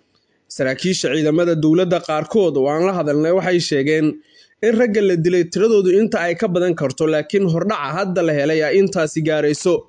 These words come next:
Laba iyo tobanka dagaalame ee la dilay ayaa iyana la aaminsan yahay inay ku sugnaayeen isla deegaanka Hawaii oo hoos taga degmada Sablaale ee gobolka Shabeellada Hoose.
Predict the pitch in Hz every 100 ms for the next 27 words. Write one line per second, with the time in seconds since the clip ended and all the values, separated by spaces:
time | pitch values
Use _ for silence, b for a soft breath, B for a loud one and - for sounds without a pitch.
0 | _ _ _ _ _ _ 135 147 170 160
1 | 156 170 170 147 139 139 143 151 160 185
2 | 180 147 151 151 151 175 160 165 180 185
3 | 165 165 165 156 - 202 190 170 131 151
4 | 170 151 - 226 180 170 151 180 180 135
5 | b b b b 180 208 202 180 196 226
6 | 202 202 185 180 208 196 147 107 143 185
7 | 208 - 143 147 151 160 196 190 170 240
8 | 208 147 110 143 143 165 185 165 - 156
9 | 170 160 156 151 156 156 -